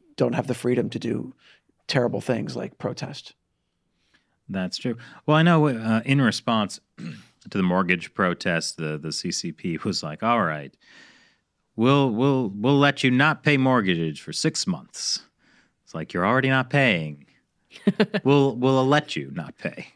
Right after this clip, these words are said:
Speaker 3: Yeah, yeah. I mean, and, uh, we'll also crack down on the, the, the, uh, Evergrandes and other real estate companies by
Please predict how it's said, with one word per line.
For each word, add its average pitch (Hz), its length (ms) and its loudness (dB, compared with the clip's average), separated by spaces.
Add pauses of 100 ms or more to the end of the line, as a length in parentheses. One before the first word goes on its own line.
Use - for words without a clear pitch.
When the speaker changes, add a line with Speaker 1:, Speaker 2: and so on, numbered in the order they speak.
(140)
Speaker 3:
Yeah, 254 300 2
yeah. 165 280 4
I 139 80 2
mean, 143 280 0
and, 143 320 0
uh, 147 520 4
we'll 175 200 2
also 180 360 2
crack 175 320 0
down 170 380 2
on 160 200 0
the, 156 280 2
the, 151 320 0
the, 147 400 2
uh, 143 320 2 (560)
Evergrandes 123 920 0
and 123 220 -4
other 123 520 -2
real 120 220 -4
estate 117 280 -8
companies 123 480 -10
by 170 580 -2